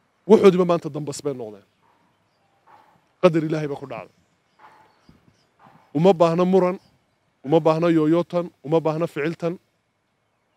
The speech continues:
Dabkaa dhacay ee daaraha dumiyey, ee doolarkaa baabiyey, ee dunyadaa baabiyey, ee dadka murugada iyo mururo dilaaca ku reebay, wuxuu u baahan yahay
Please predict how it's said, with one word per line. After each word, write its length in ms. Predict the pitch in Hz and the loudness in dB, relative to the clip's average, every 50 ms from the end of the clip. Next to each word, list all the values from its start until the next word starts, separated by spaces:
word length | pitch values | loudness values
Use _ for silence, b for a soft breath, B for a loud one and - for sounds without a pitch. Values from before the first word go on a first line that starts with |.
| _ _ _ _ _ _ _ _ _ _ _ - | _ _ _ _ _ _ _ _ _ _ _ 4
Dabkaa 320 | 196 170 - 180 185 185 | 4 4 4 0 -2 -2
dhacay 280 | 160 143 135 143 170 175 185 - _ _ _ _ - | -2 -2 -4 -4 -4 -4 -6 -12 _ _ _ _ -12
ee 100 | 127 127 | -12 -8
daaraha 380 | 123 139 147 160 170 170 170 | -6 -4 -2 -2 0 -2 -2
dumiyey, 420 | 151 135 147 147 151 156 165 165 175 - - _ _ _ _ _ - | -4 -4 -8 -10 -6 -4 -4 -6 -6 -8 -16 _ _ _ _ _ -12
ee 80 | 131 127 | -10 -4
doolarkaa 440 | 139 160 165 165 147 - 160 160 | -2 -2 -2 -2 -2 -4 -4 -4
baabiyey, 420 | 147 139 143 135 127 143 156 160 165 - 135 | -4 -4 -6 -8 -8 -8 -6 -6 -6 -6 -8
ee 40 | 131 | -14
dunyadaa 420 | 123 135 147 156 165 165 165 165 | -12 -8 -6 -2 -2 0 0 -2
baabiyey, 460 | 151 139 135 131 123 139 151 156 156 160 - _ - | -2 -2 -4 -6 -6 -6 -4 -4 -4 -4 -6 _ -18
ee 80 | - 120 | -12 -8
dadka 280 | 131 165 160 - 160 | -8 -6 -6 -6 -6
murugada 360 | 160 151 143 147 143 160 156 160 | -6 -6 -6 -4 -4 -2 -2 -2
iyo 80 | 156 | -4
mururo 220 | 151 143 139 143 135 | -4 -6 -8 -10 -10
dilaaca 320 | 127 143 151 156 135 139 | -10 -8 -6 -6 -6 -6
ku 120 | - 156 | -8 -8
reebay, 320 | 147 143 135 131 147 156 156 - _ _ _ _ _ _ _ _ _ _ _ _ _ - | -8 -8 -6 -4 -6 -6 -6 -10 _ _ _ _ _ _ _ _ _ _ _ _ _ 0
wuxuu 300 | 160 175 - - - 151 - | 0 0 0 0 -6 -8 -6
u 100 | 247 208 | -4 -6
baahan 540 | 180 147 139 156 156 156 147 135 170 175 175 170 | -4 -2 -2 -2 -2 -2 -2 -2 0 0 2 2
yahay 240 | 160 139 - 117 104 | 0 -4 -8 -14 -20